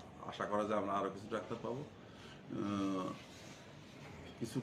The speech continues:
তৃতীয়, চতুর্থ শ্রেণীর কর্মচারী নিয়ে কর্মচারীর সংকট আছে,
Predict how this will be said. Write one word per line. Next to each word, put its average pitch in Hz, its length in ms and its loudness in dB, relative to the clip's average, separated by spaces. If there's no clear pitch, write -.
তৃতীয়, 147 460 10
চতুর্থ 139 560 4
শ্রেণীর 147 420 10
কর্মচারী 127 560 8
নিয়ে 113 640 8
কর্মচারীর 113 520 6
সংকট 117 320 2
আছে, 123 180 0